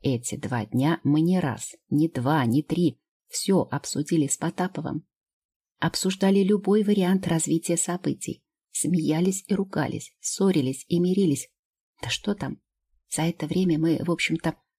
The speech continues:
сполна отрепетировали целую совместную жизнь, пусть и не разбавленную, разделенным на двоих бытом.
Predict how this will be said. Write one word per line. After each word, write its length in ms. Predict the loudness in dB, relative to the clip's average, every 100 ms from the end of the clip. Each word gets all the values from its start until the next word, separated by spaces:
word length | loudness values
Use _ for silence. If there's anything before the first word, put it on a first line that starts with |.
| _
сполна 640 | -10 0 2 4 6 4 2
отрепетировали 880 | -2 -4 -4 -4 0 0 2 0
целую 360 | 0 0 2 4
совместную 680 | 2 2 4 2 2 2 2
жизнь, 440 | 4 4 4 0 _ _ _ -2
пусть 300 | 0 0 0
и 320 | 2 2 -2 _ _ _ _ 0
не 160 | 2
разбавленную, 880 | 4 2 2 2 4 4 4 4 0 _ _ _ _ -2
разделенным 680 | -2 2 2 4 4 6
на 100 | 4
двоих 360 | 4 2 2 2
бытом. 420 | -2 -2 -6 -8